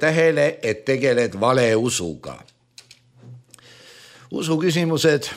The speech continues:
mu jaoks jällegi täiesti ebaselged, sest ma pigem usun nendesse katsetesse, mis on tõestatavad või mis on üles ehitatud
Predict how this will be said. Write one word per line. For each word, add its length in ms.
mu 160
jaoks 540
jällegi 420
täiesti 540
ebaselged, 760
sest 480
ma 100
pigem 720
usun 540
nendesse 540
katsetesse, 720
mis 240
on 220
tõestatavad 1500
või 240
mis 220
on 100
üles 320
ehitatud 720